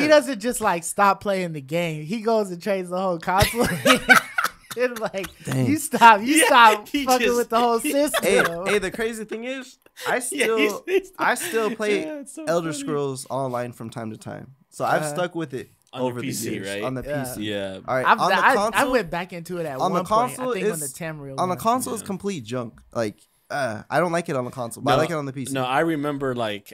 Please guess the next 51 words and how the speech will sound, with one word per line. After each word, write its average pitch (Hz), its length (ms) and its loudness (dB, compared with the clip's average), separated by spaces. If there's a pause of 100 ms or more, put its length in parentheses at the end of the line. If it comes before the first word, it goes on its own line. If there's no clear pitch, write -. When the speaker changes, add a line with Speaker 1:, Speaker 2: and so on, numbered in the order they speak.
Speaker 3:
I 139 120 2
had 160 180 -2
to 127 60 -6
con-, 107 320 -10 (160)
I 127 80 -2
kinda 131 260 -4
had 123 140 -2
to 104 80 -4
convince 101 500 -12
you 113 380 -6 (520)
that 110 160 -8
this 123 200 -4
is 107 160 -10
not 110 300 -6
good 113 180 -6
enough 98 480 -14 (180)
'cause 120 220 -6
you 170 80 -2
were 151 160 -2
very 147 560 -6 (380)
Speaker 2:
Dude, 170 200 2
Speaker 3:
you 220 120 0
were 269 80 0
committed. 147 540 -4 (120)
I, 139 80 -4
Speaker 2:
it 170 80 -4
was 156 160 -4
Speaker 3:
I, 156 40 0
I 175 40 -2
won't 226 140 -4
say 220 100 -8
you 214 80 -4
were 180 80 -2
co-, 143 300 -12
you 143 100 -8
were 135 80 -6
convinced 131 520 -8
that 123 100 -8
it 123 80 -8
was 120 80 -10
gonna 120 180 -10
be, 113 200 -12 (180)
but 127 100 -6
you 160 160 -8
were 214 60 -4
Speaker 2:
All 196 80 0
right, - 80 -18
Speaker 3:
committed 147 840 -2 (180)
Speaker 2:
all 147 120 -4
right. 117 160 -6
Speaker 3:
to 139 320 -4